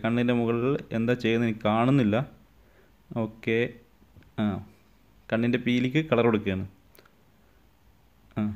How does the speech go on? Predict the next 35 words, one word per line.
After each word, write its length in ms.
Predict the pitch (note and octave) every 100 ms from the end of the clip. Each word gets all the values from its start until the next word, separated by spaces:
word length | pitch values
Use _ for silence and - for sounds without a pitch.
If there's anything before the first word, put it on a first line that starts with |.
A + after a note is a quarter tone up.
| - - _ _ F3 D#3+
ഓക്കെ, 180 | - - - -
ശരിയായിട്ടുണ്ട്. 480 | D3+ B2+ - E2+ - - _ _ _ _ _ _ - - - _
ആ, 40 | G#2+ G#2 - -
ഒരു 80 | C#3 C#3
ഇടയ്ക്കിടയ്ക്ക് 360 | D#3 E3+ D#3+
ഒരു 80 | E3 D3+
കണ്ണ് 160 | D3 D#3
പൊത്തി 160 | C3+ D3+
കാണിച്ചു 220 | C#3 B2
കൊടുക്കണം. 240 | A#2+ A#2+ A#2
അപ്പോഴാണ് 340 | B2 C#3 C#3 C#3
അത് 100 | C3 C3
മറ്റേ 180 | A#2+ A#2+ C3+
കണ്ണ് 140 | B2
നമുക്ക് 180 | B2 B2
ഓട്ടോമാറ്റിക്കായിട്ട് 560 | A#2 A#2+ B2+ C3 B2+ B2
അതിൻ്റെ 180 | A#2+ B2
ഡ്യൂപ്ലിക്കേറ്റ് 440 | A#2 A#2 B2 - B2
കിട്ടുള്ളൂ. 300 | G#2 A2 F#2+ A#2 -
കൈ 100 | A#2+ B2+ B2+
പൊത്തി 240 | C3 D3+ D3
കാണിച്ചാൽ 300 | D3 D3+ G3+ G#3+ A#2+
ഒന്നിലിട്ടാൽ 360 | C3 E3 D#3 D3
മതി 120 | C3+
നിങ്ങൾ, 180 | C3 C3 E3 - - - - A#2+
അത് 80 | C3+
കണ്ണ് 200 | C3 C#3 D3
പൊത്തി 200 | C#3+ D3
കാണിച്ചാൽ 260 | D3+ D3 F#3
അടുത്തതിലേക്ക് 420 | C3 - C#3 C3 C3
ഓട്ടോമാറ്റിക്കായിട്ട് 500 | B2+ B2+ C3 A#2+ A2+
വരും. 160 | F#2+ - - - - - - - - - G#2+
ആ, 20 | G2+ -
ഇനി 100 | C3 C#3
അടുത്തതിലും 480 | C3+ - D#3 D#3+